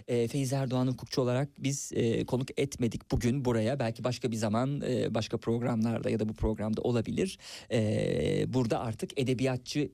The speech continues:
kimliğiyle ikinci defadır, e, yayına katılıyor. Mona Yayınları'ndan çıkan Eylül Fırtınası adlı, e, eseriyle. Şimdi, e, bu, e, eserde bizi bin dokuz yüz seksen yılına götürüyorsunuz.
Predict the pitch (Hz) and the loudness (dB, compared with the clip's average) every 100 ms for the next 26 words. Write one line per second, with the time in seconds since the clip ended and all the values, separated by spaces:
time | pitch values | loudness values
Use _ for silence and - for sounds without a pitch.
0 | - - 123 117 143 160 - 135 123 113 | -6 -2 2 4 2 0 -2 0 0 2
1 | 113 107 175 - - - - - 117 113 | 0 0 -2 -6 -16 -20 -6 0 2 2
2 | 120 117 139 135 120 117 110 147 160 135 | 2 2 0 0 0 2 2 2 2 2
3 | 131 117 110 110 107 110 107 - - 160 | 2 2 2 2 2 2 0 -2 -2 0
4 | 127 123 127 110 - 107 101 101 104 - | 2 2 0 -2 2 0 2 0 0 0
5 | 175 - - - - 117 101 101 - 123 | 0 -2 -12 -14 -2 0 2 0 0 0
6 | 139 139 127 104 - - - - - 302 | 0 0 0 -2 -6 -14 -18 -12 -4 0
7 | 208 - 120 117 113 110 196 220 - 143 | 0 2 2 2 2 0 -2 -2 0 2
8 | 131 123 139 - 143 135 208 170 185 156 | 2 0 -2 -2 -2 -2 -2 0 0 0
9 | 151 165 - 143 - 170 147 110 110 101 | -2 -2 -2 -2 0 2 2 2 2 0
10 | - - 123 - 113 104 - 123 208 - | -4 -2 -2 2 2 0 0 0 0 -4
11 | - | -18